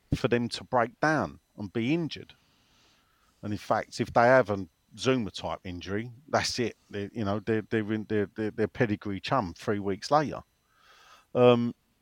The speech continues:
so, and the, the, and, and actually, the, the firmness of the football pitches as well cons-, means that, that they will get more injuries despite them being fitter.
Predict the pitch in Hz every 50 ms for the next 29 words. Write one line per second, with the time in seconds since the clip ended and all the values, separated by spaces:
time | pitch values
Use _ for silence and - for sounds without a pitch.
0 | _ _ _ _ - 90 - - 147 - - - 131 127 131 127 - - _ -
1 | - - - 76 87 131 131 131 123 - - 85 123 - - - - 139 - -
2 | - 135 135 139 - - - 147 170 180 - - - - 123 104 101 107 120 -
3 | - - - _ _ _ - 139 135 - - 123 - - - - 190 196 208 202
4 | 180 135 110 101 - - - 110 101 - - - 180 151 - _ 107 92 - -
5 | - 110 - - - - 95 80 87 90 82 80 113 127 120 95 - - 120 -
6 | _ _ _ _ _ _ _ _ _ _ _ _ _ _ _ _ _ _ - -
7 | 180 175 170 147 - - 113 120 117 104 95 95 87 - - - - 113 - -
8 | - 110 110 - - 127 131 131 131 131 127 135 160 170 165 151 131 - - 120
9 | 110 95 80 - _ _ - 120 123 127 127 123 123 123 117 - - _ _ -
10 | 160 185 196 190 170 - - 82 82 82 - - - - - _ _ - 117 -
11 | - - - 156 165 160 135 - 117 110 - 123 113 107 101 - - - 123 104
12 | 82